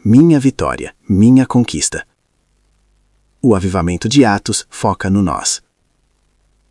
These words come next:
Dois. A negação da propriedade individual. Idion.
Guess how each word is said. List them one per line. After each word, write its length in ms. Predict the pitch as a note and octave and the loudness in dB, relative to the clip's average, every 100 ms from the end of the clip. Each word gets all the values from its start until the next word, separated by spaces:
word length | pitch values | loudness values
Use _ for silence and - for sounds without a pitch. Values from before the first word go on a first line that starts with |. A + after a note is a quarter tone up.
| _ _ _ | _ _ _
Dois. 460 | B2+ G2 B1 - - _ _ _ _ _ _ - | 2 2 0 -8 -12 _ _ _ _ _ _ -2
A 120 | A#2 | 2
negação 600 | C3+ D3+ B2 - C#3+ D3+ | 4 2 -2 -2 2 2
da 120 | C#3 | 2
propriedade 760 | - C3+ - B2+ G#2 G#2+ A2+ A2 | -2 -4 2 0 2 -2 0 2
individual. 720 | A#2 C3 B2 B2 G#2+ A#1+ - _ _ _ _ _ | 4 4 2 2 0 -2 -10 _ _ _ _ _
Idion. 400 | - A#2+ F2 C2+ | 0 2 2 -6